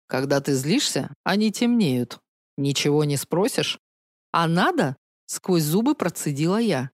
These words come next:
Не знаю, что так резко заставило не сдержаться. Может, дело в удовольствии, с которым он вопрос задал, а может, дело в страсти, с которой он на меня смотрел, и нежности, с которой ласкал мою шею.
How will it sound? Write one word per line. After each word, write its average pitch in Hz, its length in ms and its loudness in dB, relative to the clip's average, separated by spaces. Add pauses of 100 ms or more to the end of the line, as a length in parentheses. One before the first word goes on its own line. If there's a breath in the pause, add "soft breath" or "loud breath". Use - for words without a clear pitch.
(220)
Не 202 160 2
знаю, 254 360 2
что - 240 -2
так 160 220 -4
резко 240 320 0
заставило 185 540 0
не 208 180 2
сдержаться. 190 800 -2 (320)
Может, 202 360 0
дело 156 280 2
в 143 80 0
удовольствии, 226 720 0
с 220 120 -4
которым 202 440 0
он 196 140 0
вопрос 190 440 -2
задал, 175 440 0 (240)
а 170 80 4
может, 302 540 2 (100)
дело 190 400 2
в - 40 -10
страсти, 180 680 0
с - 120 -6
которой 226 440 0
он 175 180 2
на 196 80 2
меня 185 300 2
смотрел, 151 680 0 (140)
и 302 80 0
нежности, 139 840 0
с - 100 -14
которой 208 460 0
ласкал 156 460 -2
мою 175 240 0
шею. 127 460 0